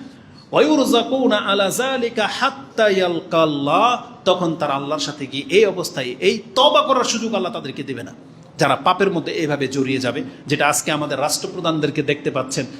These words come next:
যারাই রাষ্ট্রে ক্ষমতায় নেতা হয়ে যায় তারা ফুলে একবারে কি হয়ে যায় আপনি দেখতে পারেন।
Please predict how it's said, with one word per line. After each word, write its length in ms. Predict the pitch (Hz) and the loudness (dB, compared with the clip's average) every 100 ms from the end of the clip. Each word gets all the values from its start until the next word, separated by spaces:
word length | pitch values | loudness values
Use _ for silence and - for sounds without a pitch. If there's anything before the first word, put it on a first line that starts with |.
| - | -4
যারাই 300 | 170 202 254 | 0 2 4
রাষ্ট্রে 280 | 247 - 226 | 2 0 -4
ক্ষমতায় 420 | 208 202 208 190 | -4 -4 -2 -2
নেতা 280 | 160 185 214 | -2 -2 0
হয়ে 200 | 202 208 | 0 0
যায় 200 | 220 247 - - | -2 -4 -6 -6
তারা 200 | - 160 147 180 | 2 2 2 0
ফুলে 220 | 202 196 | 2 2
একবারে 420 | - - 147 117 - - | 0 0 -2 -2 -8 -6
কি 120 | 214 | 0
হয়ে 200 | 175 170 | 4 4
যায় 160 | 147 131 | 4 2
আপনি 140 | 135 | -2
দেখতে 240 | 117 135 127 | -6 -10 -12
পারেন। 180 | 117 | -14